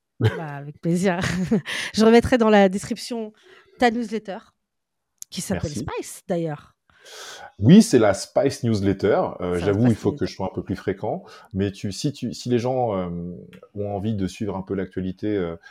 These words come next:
Speaker 2: euh, moi, je suis basé à Montréal. Je suis donc au Canada. Je viens de temps en temps en France, mais je suis quand même beaucoup plus sur ce marché-là, même si j'interviens avec beaucoup de startups, euh, et scale-up en France.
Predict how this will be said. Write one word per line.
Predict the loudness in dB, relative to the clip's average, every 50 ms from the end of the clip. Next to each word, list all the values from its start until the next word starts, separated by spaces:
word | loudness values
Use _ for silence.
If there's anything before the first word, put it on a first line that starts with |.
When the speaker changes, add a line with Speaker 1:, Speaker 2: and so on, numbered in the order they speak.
| -20 -20 _ _ -16
Speaker 2:
euh, | -14 -12 -10 -8
moi, | -8 -8 -8
je | -8
suis | -8
basé | -8 -6 -6 -4 -4
à | -4
Montréal. | -6 -6 -4 -4 -4 -2 -2 -4 -4 -6 -10 -14 _ _
Je | _ -20
suis | -18 -10 -8 -6 -6 -6 -6
donc | -8 -10 -12 -12
au | -12
Canada. | -10 -8 -8 -6 -6 -6 -6 -6 -8 -8 -8
Je | -8 -8
viens | -8 -8 -6 -6
de | -8 -8
temps | -8 -8 -8 -8
en | -8 -10
temps | -10 -10 -10
en | -10
France, | -10 -12 -14 -14 -12
mais | -14 -14
je | -14
suis | -12
quand | -10 -8
même | -6
beaucoup | -6 -6 -6 -8 -8
plus | -8 -10 -10
sur | -12 -16 -20 -10 -8 -8 -8 -8
ce | -8 -8
marché-là, | -6 -6 -8 -8 -10 -8 -4 -4 -4 -4 -6 -10 _ _ _ _
même | -10 -10
si | -8 -8
j'interviens | -8 -8 -6 -8 -6
avec | -6 -6 -6
beaucoup | -6 -6 -6 -6 -6
de | -6 -6 -8 -10
startups, | -12 -18 -18 _ -12 -10 -10 -10 -12
euh, | -12 -12 -12 -12
et | -14
scale-up | -14 -14 -12 -12 -12 -12 -14
en | -18
France. | -20 _ -14 -14 -14 -14 -18